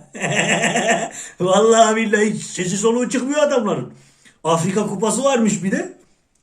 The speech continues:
Sekiz tane, on tane, e, <laughs> zenci gidecekmiş Afrika Kupası'na. E, ne yapacaksınız siz? İlk on bire futbolcu bulamıyoruz. Şenol Güneş artık çıkar oynar ha.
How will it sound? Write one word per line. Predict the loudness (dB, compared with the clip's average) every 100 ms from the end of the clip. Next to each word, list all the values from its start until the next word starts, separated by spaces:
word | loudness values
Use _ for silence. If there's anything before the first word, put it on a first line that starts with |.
| _
Sekiz | -8 -4 -2 4
tane, | 4 4 0 -10 _ _ _ _ -6
on | -4 -2
tane, | 0 0 -2 -4 -18 _ _ _ -14
e, | -8 -6 -4 -2 -2 -4 -6 -6
<laughs> |
zenci | -4 -2 -2 -4
gidecekmiş | -6 -4 -2 -4 -4 -4
Afrika | -4 0 0
Kupası'na. | 2 0 0 0 -2 -4 -18 _ _ _ _
E, | 0 4
ne |
yapacaksınız | 6 6 4 2 0 -2 -6
siz? | -8 -10 -14 -16 _ _ _ _ _ _ _ _ _ _ _ _ _ -20 -20 -20 _ -4
İlk | -2 2
on | 2 2
bire | 2
futbolcu | 2 0 -6 -6 -4
bulamıyoruz. | 2 2 4 0 -2 -6 -14 _ -20 -20 -20 _
Şenol | -8 -4 -2 -2
Güneş | -2 -2 0
artık | -2 -2 -6
çıkar | -2 2 4
oynar | 2 0 0
ha. | 2 0 -4